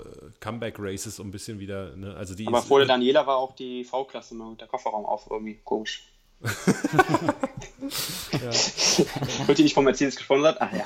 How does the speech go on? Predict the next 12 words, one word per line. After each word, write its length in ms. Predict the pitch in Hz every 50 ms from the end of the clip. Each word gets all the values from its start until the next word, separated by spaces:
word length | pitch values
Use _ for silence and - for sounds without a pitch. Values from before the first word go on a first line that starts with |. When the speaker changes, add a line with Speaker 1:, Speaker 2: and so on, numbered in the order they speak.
| 120 107 104
Speaker 2:
wer 140 | 110 107 104
weiß 180 | 104 104 101
das 120 | 95 - -
schon. 140 | - 98
Speaker 1:
Versucht 200 | 110 107 98 -
nur 120 | 107 104 98
eins. 280 | 101 98 98 - - - - - - -
Ja, 220 | - 107 107 123 120
aber, 340 | 127 120 - - 117 92
äh, 580 | - 65 55 52 69 78 90 90 98 101 101 110
gut, 240 | 107 113 117 110 92
ja. 220 | 90 87 90 92